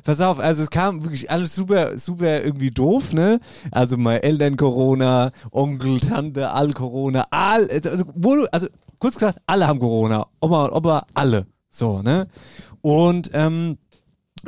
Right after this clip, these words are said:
äh, geholt übrigens im Krankenhaus in Lich, muss ich an der Stelle mal sagen, weil die Oma unangenehmerweise war jetzt im Krankenhaus die letzte Woche und so, äh, da hat's mal schön zugeschlagen, ne? Sie alle hingefahren, besucht und so,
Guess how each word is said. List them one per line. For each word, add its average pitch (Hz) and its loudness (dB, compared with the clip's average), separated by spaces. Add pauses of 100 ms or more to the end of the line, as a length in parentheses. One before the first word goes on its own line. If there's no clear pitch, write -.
äh, 135 2
geholt 226 0 (240)
übrigens 170 -4 (360)
im 127 -4
Krankenhaus 165 -4
in 135 -6
Lich, 107 -4 (160)
muss 131 -6
ich 127 -4
an 113 -4
der 117 -2
Stelle 135 -2
mal 110 -6
sagen, 135 -2
weil 123 -4
die 165 -14
Oma 147 -2 (400)
unangenehmerweise 120 -2
war 107 2
jetzt 104 -4
im 104 -8
Krankenhaus 165 -2
die 151 -6
letzte 147 -6
Woche 143 -2
und 117 -8
so, 123 -2 (380)
äh, 113 -2
da 147 -6
hat's 147 -8
mal 147 -4
schön 160 -4
zugeschlagen, 120 -8
ne? 180 0
Sie 117 -6
alle 123 -2
hingefahren, 196 -4
besucht - -8
und 175 -8
so, 185 -4